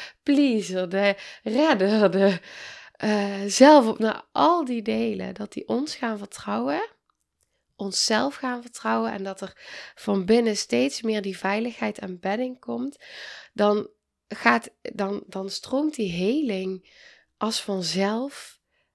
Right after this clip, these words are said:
naar je toe. Want er staat geen, er staat niks meer tussen wat het tegenhoudt. Er staan geen beschermmechanismen, delen op die het te spannend vinden en die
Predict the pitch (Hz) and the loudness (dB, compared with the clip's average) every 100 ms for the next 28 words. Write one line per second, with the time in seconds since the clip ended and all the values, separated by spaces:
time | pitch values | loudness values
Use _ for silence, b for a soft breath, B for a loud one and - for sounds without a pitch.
0 | _ _ 196 196 180 175 - 339 190 - | _ _ -6 -4 -4 -4 0 0 0 -4
1 | 190 - 202 - 220 220 226 - - 208 | -8 -8 -8 -2 0 0 -4 -6 2 4
2 | 202 196 - b b b b b - 208 | 4 2 -2 b b b b b -14 -8
3 | 233 226 226 220 208 196 - 277 - 208 | -6 -4 -4 -4 -6 -6 -6 -6 -6 -8
4 | 190 180 - 262 269 185 180 175 - - | -8 -10 -8 -6 -8 -10 -14 -14 -16 -20
5 | B B B B 208 - 233 247 240 208 | B B B B -12 -4 -2 -2 0 0
6 | 196 - 220 214 202 190 190 185 185 185 | 0 -2 0 0 0 0 0 -4 -6 -6
7 | - 185 175 190 208 196 - 185 - 196 | -6 -8 -2 0 0 0 -4 -8 -10 -10
8 | 180 - B B B B 185 208 - - | -10 -12 B B B B -6 -2 -2 2
9 | 226 214 196 - 196 190 185 180 185 - | 4 4 0 -4 -4 -4 -4 -6 -8 -8
10 | 180 180 185 - | -8 -6 -8 -12